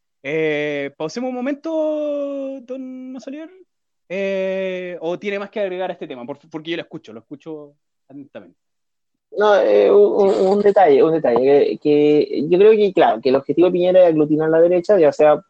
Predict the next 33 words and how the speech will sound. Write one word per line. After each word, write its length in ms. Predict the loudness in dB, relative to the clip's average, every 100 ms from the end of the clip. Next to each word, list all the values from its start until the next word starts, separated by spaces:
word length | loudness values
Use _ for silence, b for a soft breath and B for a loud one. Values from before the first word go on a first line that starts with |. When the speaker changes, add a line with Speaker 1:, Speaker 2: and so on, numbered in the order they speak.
| _
Speaker 2:
su 180 | 0
derrame 280 | 2 4 2
por 100 | 2
la 60 | 0
izquierda 280 | 2 2 2
o 40 |
por 100 | 2
la 120 | 2
derecha, 420 | 2 0 -2 -6 -6 b b _
ya, 180 | 0 2
ya 140 | 4
lo 80 | 2
tenemos 260 | 2 0 0
más 100 | -2
o 40 |
menos 160 | -4 -2
claro, 240 | 0 2
Speaker 1:
Sí. 60 | 0
Speaker 2:
eso 20 | 0
lo 80 | 0
hemos 260 | 0 -4
conversado. 580 | -10 -8 -8 -10 -12 -12 _
Eh, 260 | -4 -2 -4
el 160 | -4
tema 220 | -4 -4
es 40 | -4
que, 320 | 0 2 2
eh, 720 | 0 2 2 2 0 0 -2 -6 _ _ _ _ -4
eh, 160 | 0 0
a 120 | 2
todas 200 | 4 4
luces, 460 | 2 -2 -4 -6 -6 -14 _ _ _ _
esta, 300 | -6 -2 -2